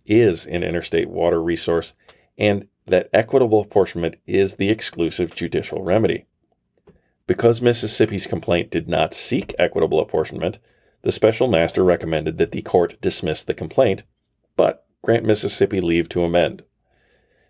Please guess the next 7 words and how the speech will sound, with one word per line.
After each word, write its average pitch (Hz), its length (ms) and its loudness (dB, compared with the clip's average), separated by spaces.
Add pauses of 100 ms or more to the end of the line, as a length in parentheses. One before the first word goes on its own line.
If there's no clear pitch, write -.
Mississippi 110 600 0
challenges 98 580 2
the 92 120 2
recommendation 82 720 2
to - 100 -4
dismiss. - 580 0 (500)
Tennessee 104 580 0